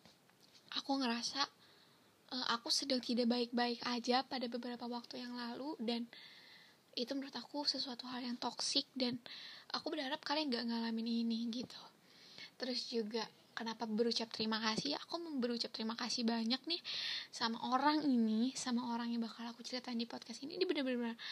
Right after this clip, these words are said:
special segmen buat dia. Ini adalah salah satu orang yang,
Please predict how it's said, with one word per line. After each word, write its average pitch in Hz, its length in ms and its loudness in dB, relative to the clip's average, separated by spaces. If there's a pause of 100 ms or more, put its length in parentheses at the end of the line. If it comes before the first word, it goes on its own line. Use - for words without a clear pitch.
(160)
special 240 400 2
segmen 262 640 4
buat 226 320 2
dia. 208 400 0 (800)
Ini 269 240 -2
adalah 226 240 -2
salah 220 240 -4
satu - 320 -10
orang 226 480 -4
yang, 226 240 0